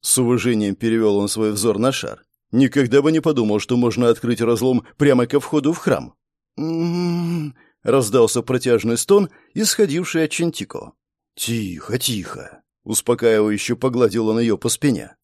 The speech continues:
"Скоро всё закончится и боль уйдёт". Вряд ли в этот момент Чентико могла услышать его.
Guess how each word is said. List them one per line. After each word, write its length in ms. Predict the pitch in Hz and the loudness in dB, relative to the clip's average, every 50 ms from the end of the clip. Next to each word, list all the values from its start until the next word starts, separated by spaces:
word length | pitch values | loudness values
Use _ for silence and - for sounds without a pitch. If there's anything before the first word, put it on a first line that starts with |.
| _ _ - | _ _ -8
"Скоро 360 | - - - 139 143 151 147 | -8 -4 0 2 4 4 4
всё 180 | 143 - 147 | 2 0 -2
закончится 640 | 127 131 139 - - 117 127 127 - 156 - - 139 | 0 0 0 0 0 0 0 0 -2 -2 -4 0 0
и 60 | 139 | 0
боль 220 | 127 113 143 147 160 | 2 2 4 4 4
уйдёт". 420 | 175 156 131 - - - - - _ _ _ _ _ _ _ _ _ _ _ | 2 0 -2 -4 -4 -4 -10 -20 _ _ _ _ _ _ _ _ _ _ _
Вряд 560 | - 110 113 104 127 170 202 226 240 233 233 220 | -6 -4 -2 0 2 4 6 6 6 4 2 0
ли 100 | 226 214 | 0 2
в 100 | 151 170 | 4 4
этот 280 | 180 - 202 202 - | 4 4 2 0 2
момент 420 | 190 190 180 147 139 147 151 160 - | 2 2 2 4 4 4 4 2 2
Чентико 480 | - 165 170 165 - 120 123 123 139 135 | 0 -2 -2 -2 -2 -4 -2 0 0 2
могла 360 | 151 156 143 113 101 98 98 | 2 2 2 2 2 2 2
услышать 500 | 117 120 - 113 101 - - 104 - - | 2 0 -2 -4 -6 -6 -8 -10 -8 -6
его. 360 | 127 92 65 53 53 - - | -6 -6 -6 -8 -12 -14 -16